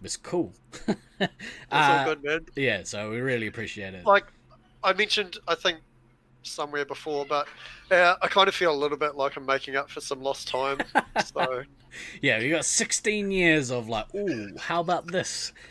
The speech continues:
Speaker 1: <laughs>
Speaker 2: Yeah, kinda.
Speaker 1: You're like, "Wha-"
Speaker 2: Hey, hey, they could put, like, a screen on the gun. That'd be awesome.
Speaker 1: That'd be amazing. <laughs> I remember talking about that shit, like, a decade ago. It was so good.
Speaker 2: Oh,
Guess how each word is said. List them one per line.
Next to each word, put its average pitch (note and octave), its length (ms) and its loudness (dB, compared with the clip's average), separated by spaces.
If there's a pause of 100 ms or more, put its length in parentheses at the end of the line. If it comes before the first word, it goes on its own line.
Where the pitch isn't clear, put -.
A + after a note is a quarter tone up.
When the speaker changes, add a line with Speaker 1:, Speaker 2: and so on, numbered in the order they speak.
(120)
Speaker 1:
<laughs> - 440 -4
Speaker 2:
Yeah, E3 200 4
kinda. D3 460 4 (100)
Speaker 1:
You're A#2+ 160 -2
like, A#2 320 -2
"Wha-" D#3 120 -10 (120)
Speaker 2:
Hey, A#3+ 240 6
hey, A3+ 280 4 (280)
they A#3 140 8
could - 220 2
put, A3+ 260 2
like, F#3 300 4
a D3 60 -4
screen F3 720 -2
on D#3+ 160 -2
the C#3 100 -6
gun. D#3 300 2
That'd D#3+ 220 0
be D#3+ 120 -12
awesome. D#3+ 360 -8
Speaker 1:
That'd G2+ 180 0
be G#2 80 0
amazing. F#2+ 640 -4 (440)
<laughs> - 420 -10
I F#3+ 80 6
remember G#3 240 4
talking D#3 300 0
about A#2+ 220 -4
that G#2 160 -2
shit, G2+ 220 -8
like, F2 220 -10
a F2+ 40 -12
decade F#2 460 -6
ago. E2 300 -16
It F2+ 60 -18
was G#2 140 -12
so G2+ 140 -10
good. F#2+ 120 -6
Speaker 2:
Oh, G#3 180 8